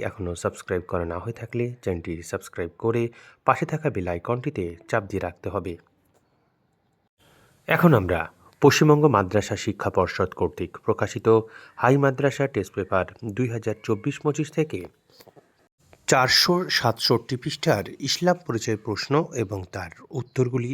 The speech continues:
দেখে নেব। প্রশ্নপত্রটির সমাধান করেছেন উলা কালসেরা কাদরিয়া হাই মাদ্রাসার সম্মানীয় শিক্ষক মোহাম্মদ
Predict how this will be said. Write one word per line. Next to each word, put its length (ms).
দেখে 180
নেব। 200
প্রশ্নপত্রটির 800
সমাধান 320
করেছেন 440
উলা 280
কালসেরা 500
কাদরিয়া 480
হাই 260
মাদ্রাসার 560
সম্মানীয় 560
শিক্ষক 440
মোহাম্মদ 500